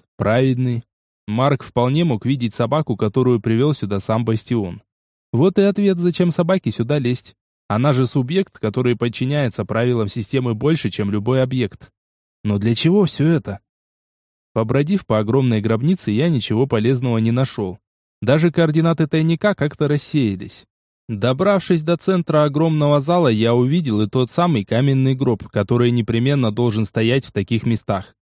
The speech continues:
Большой, массивный, холодный, как и все вокруг. Открывать его я не стал. Нафиг оно мне нужно? Да, собственно, от меня этого никто и не требовал.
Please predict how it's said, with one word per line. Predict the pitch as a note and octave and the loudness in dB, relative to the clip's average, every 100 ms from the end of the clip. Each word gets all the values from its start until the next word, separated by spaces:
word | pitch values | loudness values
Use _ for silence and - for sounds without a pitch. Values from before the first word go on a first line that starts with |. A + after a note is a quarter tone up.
| _ _ _ | _ _ _
Большой, | A2+ E3 F3 D3+ D#3 D3 - | 0 0 2 0 0 -2 -2
массивный, | C#3 F3+ C3 B2+ C#3 C3+ - | 0 0 0 0 2 -2 -4
холодный, | - A#2+ B2+ E3 F3 E3 | -2 0 2 2 2 2
как | B2+ A2+ | 0 0
и | |
все | G2+ B2 | -2 0
вокруг. | C3 B2+ A2+ F#2 - _ _ _ - | 0 0 -4 -10 -16 _ _ _ -2
Открывать | A2 - E3 G3+ G#3+ D3+ | -2 0 0 2 2 0
его | B2+ | 0
я | C3+ | 2
не | D#3 B2 | 2 0
стал. | - E2 D#3 _ _ _ - | -2 -2 -2 _ _ _ -4
Нафиг | G#2 C3 C#3 F3+ | 0 2 2 2
оно | F3+ F3+ | 2 2
мне | F3 F3 | 4 2
нужно? | F3 E3 E3 D#3 - _ _ _ - | 2 0 -2 -4 -6 _ _ _ -8
Да, | A2+ D#3 | 0 0
собственно, | A#3 A3+ - C#3+ C3 | 0 -2 -2 0 0
от | D3+ F3+ | 0 0
меня | F#3 G#3 | 0 2
этого | F#3+ F3+ E3+ | 2 0 0
никто | E3 D#3 F#3+ | 0 -2 0
и | F#3 | 2
не | D3+ | 2
требовал. | G#2+ B2+ D3 C#3 C#3 C3+ | 0 0 0 0 -2 -2